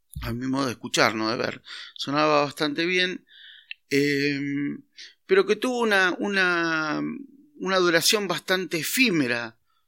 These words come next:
¿no? Deben haber... Eh, deben haber, eh, grabado, si no me equivoco, tres discos, y, y después se separaron y se, y las carreras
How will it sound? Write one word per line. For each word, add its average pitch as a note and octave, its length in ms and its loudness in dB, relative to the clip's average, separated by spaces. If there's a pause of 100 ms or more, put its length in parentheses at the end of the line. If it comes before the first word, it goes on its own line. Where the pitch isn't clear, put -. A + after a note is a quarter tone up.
(180)
¿no? G3+ 280 -2 (220)
Deben F3+ 320 2
haber... D#3+ 260 4 (760)
Eh, A#2+ 560 -4 (720)
deben G3 300 -2
haber, F3 240 2 (180)
eh, C3+ 280 -4
grabado, D3+ 720 0
si D3+ 140 -2
no D#3 100 -4
me D#3 80 -2
equivoco, D#3 380 -4
tres E3 220 2
discos, A3 640 -2 (480)
y, D3 640 -4
y - 20 -2
después E3 280 -2
se F3 80 -4
separaron E3 600 4
y E3+ 80 0
se, - 220 -2
y D3 80 -4
las D3 160 -2
carreras D#3+ 500 0